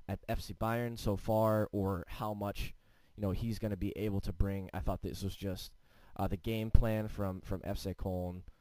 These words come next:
was always going to make life a little bit more difficult for, for a guy like Musiala. I still thought, you know, he, he, he had a solid performance.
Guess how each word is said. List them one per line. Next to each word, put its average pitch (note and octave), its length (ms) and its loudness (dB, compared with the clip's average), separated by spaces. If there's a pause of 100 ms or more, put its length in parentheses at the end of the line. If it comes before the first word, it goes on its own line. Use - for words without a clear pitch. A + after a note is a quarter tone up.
(120)
was G#2 140 2
always G#2 280 4
going G2 160 0
to F#2 60 -4
make F#2 200 -4
life F#2 220 0
a F2+ 40 -2
little F#2 240 0
bit F2 160 -6
more F2 180 -6
difficult E2+ 640 -6
for, F2+ 240 -6
for G2+ 120 -2
a F#2 40 -2
guy F2+ 120 -4
like F2+ 200 -6
Musiala. F#2 400 -2
I F2 80 -4
still F#2+ 360 -6
thought, F2+ 280 -6 (500)
you G#2+ 80 -4
know, F#2 160 0
he, G2+ 180 -4
he, F2+ 200 -6
he G2 180 -4
had F#2 140 -2
a F2 40 -4
solid G#2+ 340 2
performance. F2+ 540 -2